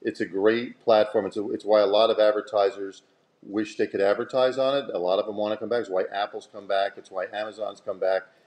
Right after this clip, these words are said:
It is a great platform. Um, so you're right. It, you, you can use it as a, as a megaphone, uh,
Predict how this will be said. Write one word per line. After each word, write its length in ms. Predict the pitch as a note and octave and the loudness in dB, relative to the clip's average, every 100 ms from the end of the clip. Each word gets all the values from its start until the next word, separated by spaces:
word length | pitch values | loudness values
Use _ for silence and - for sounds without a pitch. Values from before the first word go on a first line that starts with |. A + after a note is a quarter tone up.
| _ | _
It 140 | - A2+ | -2 0
is 160 | B2 | 0
a 40 | G#2+ | -2
great 320 | A2 G#2+ - | 0 0 2
platform. 600 | A#2+ A#2+ - F#2+ F2+ F2+ _ _ _ _ _ G#2 | 4 4 2 -4 -2 -6 _ _ _ _ _ 2
Um, 560 | F#2+ F#2 F#2 F#2 F#2 - | 4 4 2 -2 -8 0
so 300 | A#2 G#2+ A2+ | 2 2 0
you're 120 | C3 | 2
right. 240 | A#2+ F2+ - A2 | 2 2 -2 -6
It, 180 | G#2+ | -6
you, 240 | A#2+ G#2+ A2+ | -8 -14 -10
you 120 | G#2+ | -10
can 180 | - G2+ | -8 -6
use 220 | A2 A2 | -4 -2
it 80 | G2 | -2
as 180 | F#2 F#2+ | -2 -2
a, 40 | |
as 220 | F#2+ F#2 | -2 -4
a 60 | F2+ | -4
megaphone, 680 | G2 F#2 F#2 G2 E2+ E2 E2+ _ _ _ | -4 -4 -4 -6 -6 -8 -12 _ _ _
uh, 40 | - | -10